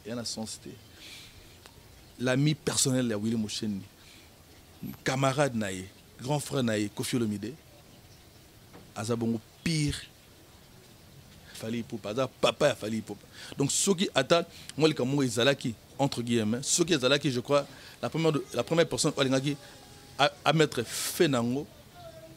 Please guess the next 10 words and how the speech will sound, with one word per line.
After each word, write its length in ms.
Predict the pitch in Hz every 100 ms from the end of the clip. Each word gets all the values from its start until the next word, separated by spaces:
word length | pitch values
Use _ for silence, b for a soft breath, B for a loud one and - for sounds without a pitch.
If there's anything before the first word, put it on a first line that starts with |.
| - 659 659 - - - - - -
donc, 220 | 135 135
euh, 400 | 131 127 123 120 117
comment 180 | 139
dire, 140 | 139 135
à 100 | -
éteindre 380 | 160 143 147 123
feu 200 | - 147
wana, 260 | 139 135 151 - B B
à 80 | 147
couper 280 | - 123